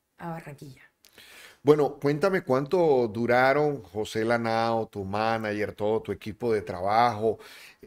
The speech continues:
Speaker 2: preparando ese lanzamiento.
Speaker 1: Bueno, yo tengo que incluir, eh, desde la escogencia de las canciones, porque es un proceso, no solamente el lanzamiento y ya, eso es, son,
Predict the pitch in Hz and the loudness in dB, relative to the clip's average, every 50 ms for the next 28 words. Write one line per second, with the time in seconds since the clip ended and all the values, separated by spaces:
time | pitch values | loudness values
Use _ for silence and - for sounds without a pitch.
0 | - _ - 135 156 151 156 143 135 139 156 170 180 185 175 - 190 180 151 139 | -20 _ 2 2 4 4 4 2 2 2 2 2 0 0 0 0 0 0 0 0
1 | 127 110 127 123 139 170 180 165 - - 87 - _ _ _ _ _ _ _ _ | 0 -2 -2 -2 0 0 -2 -2 -4 -6 -8 -8 _ _ _ _ _ _ _ _
2 | _ _ _ _ _ _ _ _ _ _ _ _ _ _ _ - 160 160 160 165 | _ _ _ _ _ _ _ _ _ _ _ _ _ _ _ -18 -12 -8 -2 0
3 | 180 202 202 196 175 160 151 151 - _ _ _ 165 170 170 180 185 190 190 190 | 0 0 0 -2 -4 -4 -6 -10 -14 _ _ _ -14 -6 -2 0 0 0 -2 -4
4 | 190 190 233 240 247 247 254 269 262 254 - - 233 214 202 208 220 233 262 277 | -4 -4 -4 -4 -4 -2 -2 -2 -4 -4 -6 -4 -2 0 0 2 2 0 -2 -2
5 | 277 285 294 - - _ - 220 220 220 226 226 226 220 208 196 170 180 220 220 | -4 -6 -10 -12 -14 _ -4 -2 -2 0 0 0 0 0 -4 -8 -8 -4 -4 -2
6 | 208 214 208 214 214 214 202 - - 208 208 214 208 214 - 262 254 254 247 240 | -2 0 0 0 0 -2 -4 -6 -6 -4 -2 -2 -2 0 2 2 2 4 2 2
7 | 226 233 202 196 196 185 180 214 226 262 277 277 247 240 - 214 214 208 214 214 | 0 2 2 0 0 0 0 0 0 0 -2 -2 -4 -4 -2 0 0 0 0 -2
8 | 220 - 247 247 240 - 233 220 226 226 - 247 240 247 - - - - - - | -4 -4 -4 -4 -2 -2 -2 0 0 -2 -2 -4 -6 -6 -8 -14 -18 -20 -20 -20
9 | - _ _ _ - 196 208 214 202 220 220 220 220 226 226 226 226 220 233 220 | -20 _ _ _ -6 -2 -2 0 2 4 4 4 2 2 -2 -4 -2 -2 0 0
10 | 220 208 202 202 196 190 175 143 135 - - - 202 202 196 202 - 202 190 190 | 2 0 0 0 -2 -4 -4 -6 -8 -8 -6 -4 0 0 0 0 0 -2 -4 -4
11 | 190 196 190 - 220 208 180 190 185 185 196 202 196 170 - - - 180 180 190 | -4 -6 -6 -10 -12 -6 0 2 4 4 4 2 0 -2 -4 -8 -8 -4 -4 -2
12 | 190 185 - 196 190 196 196 202 202 190 - | -2 -2 -4 -4 -4 -6 -6 -8 -10 -12 -14